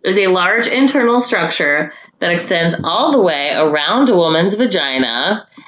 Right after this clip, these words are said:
and several inches back into her body. The entire thing is sensitive and is theorized to be the source of the G-spot and vaginal orgasms.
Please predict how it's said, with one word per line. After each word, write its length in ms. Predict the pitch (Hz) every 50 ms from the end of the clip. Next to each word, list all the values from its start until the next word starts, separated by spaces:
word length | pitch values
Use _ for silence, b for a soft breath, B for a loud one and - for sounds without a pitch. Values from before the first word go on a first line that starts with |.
| B _
and 200 | - 202 208 220
several 380 | - - 262 277 285 339 339 -
inches 600 | - 190 208 208 202 - - 208 202 202 190 175 -
back 420 | 170 156 170 160 165 202 - - -
into 400 | 165 160 165 165 165 - 233 240
her 180 | 233 269 269 254
body. 840 | 233 254 254 294 359 370 294 202 135 113 90 90 95 110 160 185 180 - _ _ _ B B B B B B B B B B B -
The 140 | - 233 233
entire 460 | 233 240 233 233 220 220 233 269 311 311
thing 240 | - 339 330 349
is 120 | 359 370 -
sensitive 680 | - 233 185 185 190 - 196 165 160 151 147 151 160
and 140 | - 156 165
is 140 | 165 165 165
theorized 640 | - 254 269 277 247 175 147 139 147 156 151 - -
to 120 | 190 185
be 200 | 165 175 170 156
the 120 | 156 170 170
source 600 | 170 - - 247 247 226 175 151 156 175 165 -
of 240 | - 165 165 165 165
the 80 | 190
G-spot 800 | 180 175 - 240 254 247 - - - 143 131 123 113 107 - - - _ _ _ _ _ _ _ _ _ _
and 420 | 175 196 208 220 220 226 226 208 185
vaginal 540 | 185 175 175 175 175 185 180 185 180 180 -
orgasms. 960 | 143 156 147 147 135 113 104 - - - - - 76 87 101 156 170 - -